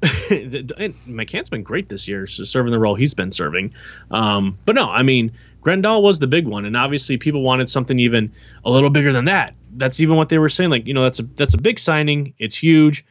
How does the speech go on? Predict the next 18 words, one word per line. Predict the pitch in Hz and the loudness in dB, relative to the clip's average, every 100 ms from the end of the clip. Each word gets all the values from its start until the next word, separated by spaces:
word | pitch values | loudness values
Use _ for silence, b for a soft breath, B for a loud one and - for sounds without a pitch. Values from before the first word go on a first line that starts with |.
| _ _ _ | _ _ _
One | 110 175 | -2 0
of | 190 | 2
the | |
best | 165 156 - | 0 -2 -2
catchers | 151 135 131 | -4 -4 -4
in | 131 | -4
the | 123 | -2
game | 123 120 | 0 0
by | 113 | -2
far, | 110 110 107 104 104 b b _ | -4 -4 -2 -4 -6 b b _
but | - | -8
you | 139 | -6
still | - - 196 190 | -8 -4 -2 0
need | 175 175 | 2 4
a | 156 | 4
real | 143 160 135 | 6 4 4
big | 139 156 | 2 0
one. | 120 98 92 | 0 -6 -10